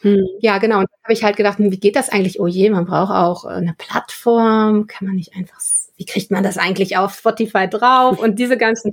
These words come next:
Speaker 2: Fragen. Und dann
Speaker 1: Ja.
Speaker 2: habe ich dich auf Instagram gesehen und da hast du ja sehr viele Tipps geteilt.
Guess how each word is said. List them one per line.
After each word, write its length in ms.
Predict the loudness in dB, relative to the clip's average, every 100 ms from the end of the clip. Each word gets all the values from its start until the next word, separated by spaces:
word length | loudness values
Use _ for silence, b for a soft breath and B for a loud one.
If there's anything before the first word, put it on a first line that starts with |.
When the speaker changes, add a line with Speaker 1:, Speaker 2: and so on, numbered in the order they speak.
| -6
Speaker 2:
Fragen. 420 | -2 0 0 0
Und 180 | 0 0
dann 240 | 0 0 -2
Speaker 1:
Ja. 200 | -6 -8 _ _ -6
Speaker 2:
habe 160 | 0 0
ich 80 | -2
dich 160 | -4
auf 180 | -4 -2
Instagram 880 | 0 2 2 -2 -2 -4 0 2 0
gesehen 720 | 0 -2 0 2 2 2 0
und 380 | -2 -2 0 0
da 100 | -2
hast 220 | -4 -4
du 40 | -4
ja 60 |
sehr 140 | -4 -6
viele 340 | -4 -4 -4 B B B B B -4
Tipps 340 | -4 -4 -4
geteilt. 720 | -4 -4 0 4 4 0 -4